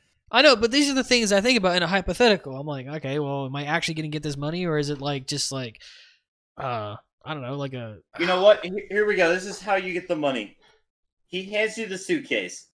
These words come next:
Speaker 2: There's a
Speaker 1: Yes.
Speaker 2: little, like, detonator or whatever in the suitcase that's gonna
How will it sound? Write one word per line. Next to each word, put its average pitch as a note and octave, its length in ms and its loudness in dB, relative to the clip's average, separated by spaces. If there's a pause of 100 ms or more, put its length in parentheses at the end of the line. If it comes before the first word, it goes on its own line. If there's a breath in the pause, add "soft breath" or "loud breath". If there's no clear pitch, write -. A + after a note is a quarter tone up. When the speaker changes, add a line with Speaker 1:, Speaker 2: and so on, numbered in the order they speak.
(500)
Speaker 2:
There's C#3 160 -6
a - 20 0
Speaker 1:
Yes. E3+ 100 2
Speaker 2:
little, F#3 140 2
like, - 240 -2
detonator C#3+ 440 0
or - 20 -2
whatever A2 220 0
in G#2 80 -8
the G2+ 60 -12
suitcase G2+ 440 -10
that's G2+ 140 -18
gonna G#2 120 -6